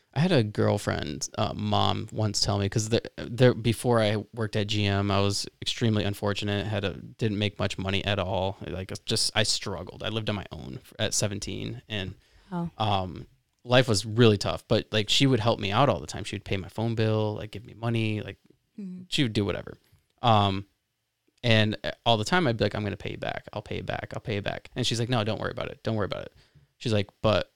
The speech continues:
Speaker 1: just know that one day when you are able to, pay it forward."
Speaker 2: Yeah.
Speaker 1: And that's always stuck with me. And so ever since then, I'm like, "I just need to pay it forward." And I've tried to do that ever since.
Speaker 2: Yeah.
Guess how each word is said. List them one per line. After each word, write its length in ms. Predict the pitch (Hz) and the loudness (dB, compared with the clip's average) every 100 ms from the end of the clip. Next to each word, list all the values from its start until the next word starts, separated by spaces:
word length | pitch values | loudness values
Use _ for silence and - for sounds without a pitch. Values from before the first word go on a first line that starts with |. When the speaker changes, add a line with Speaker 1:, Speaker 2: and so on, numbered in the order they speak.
| _ | _
Speaker 1:
just 200 | - 113 | -2 2
know 380 | 123 120 113 104 | 6 6 6 4
that 340 | 101 95 90 - _ | 4 2 2 -4 _
one 340 | - 113 113 127 | -20 -6 -2 2
day 380 | 117 107 107 110 | 4 4 2 -2
when 240 | 127 107 | -4 -4
you 360 | 104 110 110 - | -2 0 0 -2
are 140 | 107 - | -2 0
able 280 | 123 117 101 | 0 0 -4
to, 340 | - - 117 - _ | -6 -6 -8 -14 _
pay 160 | - 98 | -4 -4
it 140 | - | -2
forward." 380 | 92 - - - _ _ - | -4 -4 -8 -12 _ _ -12
Speaker 2:
Yeah. 260 | 202 226 196 - | -6 -6 -6 2
Speaker 1:
And 260 | 113 104 110 | 4 4 4
that's 140 | 110 | 4
always 160 | 120 110 | 4 6
stuck 200 | 131 120 | 2 2
with 140 | 95 | -2
me. 260 | 90 85 120 _ _ | -4 -8 -12 _ _
And 200 | 117 110 | -2 0
so 240 | - 113 104 | 2 2 2
ever 200 | 110 113 | 2 2
since 260 | 143 131 - | 2 2 0
then, 220 | 101 101 | 0 0
I'm 100 | 104 | 0
like, 180 | 101 101 - | -2 -4 -8
"I 60 | |
just 320 | 104 - - - _ _ _ _ _ | -8 -8 -10 -18 _ _ _ _ _
need 120 | 104 | -10
to 60 | 95 | -10
pay 180 | - 104 | -6 -6
it 80 | 110 | -4
forward." 320 | 117 113 101 | -2 -2 -2
And 80 | 95 | -4
I've 120 | 90 | -4
tried 180 | - 101 | -2 -2
to 80 | 104 | 2
do 140 | 110 | 0
that 140 | 107 - | 0 -2
ever 140 | 107 | -4
since. 420 | - 110 - - - _ _ _ - | -4 -4 -6 -16 -20 _ _ _ -6
Speaker 2:
Yeah. 180 | 175 | -6